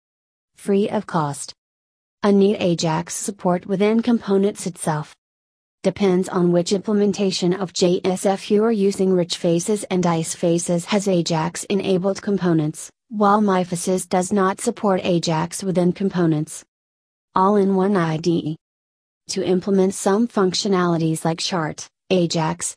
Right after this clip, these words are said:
you may need to use third-party jars within Eclipse. Over one fifty plus Ajax enabled components. Thirty plus J S F components.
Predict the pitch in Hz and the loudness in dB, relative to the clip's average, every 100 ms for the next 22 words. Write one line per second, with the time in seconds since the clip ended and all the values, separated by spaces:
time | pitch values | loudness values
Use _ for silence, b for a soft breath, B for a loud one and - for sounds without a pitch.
0 | _ _ 196 214 202 190 185 175 - 165 | _ _ 0 2 4 4 2 0 0 2
1 | 165 170 - 175 175 - 190 214 202 190 | 2 2 0 -2 -2 -2 0 0 0 0
2 | 170 175 185 180 - 180 185 196 160 - | 0 0 -2 -2 0 0 0 0 -2 -4
3 | - - _ _ _ _ _ _ - 202 | -12 -14 _ _ _ _ _ _ -2 0
4 | 233 247 202 185 185 196 175 202 190 208 | 2 2 2 2 0 -4 -2 -4 -4 -4
5 | 196 208 175 165 160 165 - - 196 190 | -2 0 0 0 -2 -2 -6 -4 -2 0
6 | 185 196 196 - 214 180 165 151 - - | 0 0 -2 -2 0 2 2 0 -4 -14
7 | _ _ _ _ _ _ _ - 170 170 | _ _ _ _ _ _ _ -4 0 0
8 | 170 - 196 - 196 180 180 185 185 185 | -2 -4 -4 0 2 2 0 0 -2 -2
9 | 196 - 202 185 180 160 151 - | -4 -2 -4 0 2 0 -2 -6